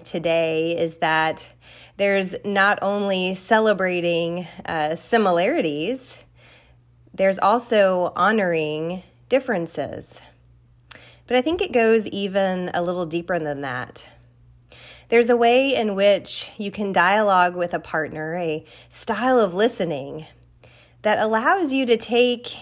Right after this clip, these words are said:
in what they are saying, and you become open to changing your own belief or way of seeing things. And you find these treasures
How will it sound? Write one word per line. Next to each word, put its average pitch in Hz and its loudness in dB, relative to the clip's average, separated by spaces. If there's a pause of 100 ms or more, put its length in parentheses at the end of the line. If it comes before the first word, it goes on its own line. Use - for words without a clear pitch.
(140)
in 233 2
what 196 2
they 180 2
are 175 2
saying, 160 -6 (1080)
and 196 0
you 226 -4
become 247 -2
open 175 0
to 165 -4
changing 185 -2 (100)
your 160 -4
own 180 -4 (340)
belief 220 0
or 165 -2
way 151 -2
of 147 -6
seeing 233 2
things. 196 -4 (1200)
And 208 -4
you 226 -4
find 277 2 (100)
these 202 -2 (140)
treasures 180 -4